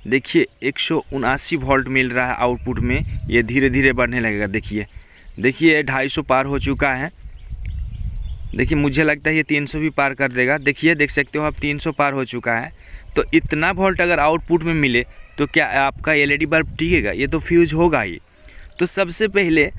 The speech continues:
ये वोल्ट क्यों बढ़ रहा है, तीन सौ वोल्ट तक आउटपुट क्यों हो रहा है? तो सबसे पहले हम ड्राइवर सर्किट को रिपेयर करेंगे फ्रेंड्स, ठीक है। इसको हम बाहर निकाल लेंगे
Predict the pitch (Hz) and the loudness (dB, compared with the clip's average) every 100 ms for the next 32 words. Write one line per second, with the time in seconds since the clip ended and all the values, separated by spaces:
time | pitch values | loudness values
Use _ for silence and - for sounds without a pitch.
0 | - - - - - 160 160 143 170 190 | -14 -20 -20 -20 -2 2 2 4 2 2
1 | - 180 196 160 127 123 120 175 180 175 | -2 -2 2 2 2 0 -2 -2 -4 0
2 | 196 165 180 160 175 151 165 156 165 - | 0 2 0 0 0 2 2 -2 -8 -4
3 | 160 120 104 90 85 - - - - - | -2 -2 -4 -6 -10 -16 -20 -12 -2 0
4 | 175 - 208 202 202 202 202 165 170 175 | 2 2 2 2 2 2 0 2 2 4
5 | 185 - 160 175 180 - 147 - - - | 0 0 0 0 -2 -2 -6 -6 -14 -4
6 | 123 151 156 135 113 107 101 - - - | 0 2 2 2 0 -4 -6 -8 -6 -6
7 | - - - 208 202 - 165 - 175 175 | -6 -10 -6 -4 -2 0 0 -2 -2 0
8 | 143 139 160 165 143 151 139 120 151 | 0 2 0 -2 -2 0 0 -2 -6